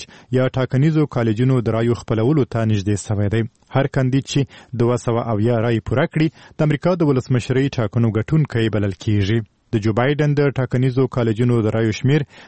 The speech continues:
دوه سوه درې پنځوس او د ډونالډ ټرمپ دوه سوه څوارلس دی. بلخوا د ډونالډ ټرمپ کمپاین په دوو کلیدي ایالتونو مشیګان او جورجیا کې په محکمو کې درج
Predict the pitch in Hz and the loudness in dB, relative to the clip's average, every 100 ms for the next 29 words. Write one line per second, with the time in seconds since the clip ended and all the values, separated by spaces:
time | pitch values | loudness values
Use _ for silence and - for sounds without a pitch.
0 | - 110 123 123 127 113 120 170 180 160 | -8 -2 0 0 0 0 0 2 2 2
1 | 160 - 139 123 117 117 110 104 143 143 | 0 0 0 0 0 0 -2 -2 -2 -2
2 | - - 110 104 110 - 107 110 110 - | -6 -16 -4 -2 0 -2 -2 -2 -4 -10
3 | _ - - 127 101 104 - 117 113 _ | _ -6 -2 0 -2 -6 -4 -4 -4 _
4 | _ _ _ _ _ _ _ _ _ _ | _ _ _ _ _ _ _ _ _ _
5 | 135 139 135 139 135 123 117 110 - 131 | 0 2 2 0 0 0 0 0 0 -2
6 | 113 120 110 143 165 180 - 160 147 143 | 0 -2 -2 0 2 2 2 0 0 2
7 | 160 - 147 139 147 170 139 135 127 151 | 2 2 0 0 0 2 2 2 0 2
8 | 147 131 127 127 117 135 160 131 117 123 | 2 2 0 -2 0 0 0 0 2 2
9 | 117 107 123 147 185 131 104 - - - | 0 0 0 0 0 -2 -4 -8 -12 -2
10 | 165 160 - 156 165 - 139 127 120 | 0 0 0 2 2 2 0 0 -2